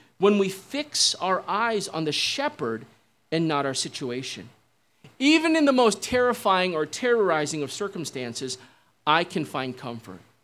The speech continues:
Hey, we've been studying that David has been in the valleys. We've studied that. As a young man,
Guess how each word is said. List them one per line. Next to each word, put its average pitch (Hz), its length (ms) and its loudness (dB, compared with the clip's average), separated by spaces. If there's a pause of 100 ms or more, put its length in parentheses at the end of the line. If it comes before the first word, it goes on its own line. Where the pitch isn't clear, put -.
(260)
Hey, 226 100 8
we've 269 180 8
been 285 120 2
studying 247 440 2
that 196 180 4
David 202 580 6 (320)
has 196 160 2
been 220 360 2
in 175 360 -4
the 156 100 -2
valleys. 151 640 2
We've 208 160 -2
studied 240 460 0
that. 113 220 -2 (320)
As 208 160 4
a 220 40 4
young 247 420 4
man, 202 380 4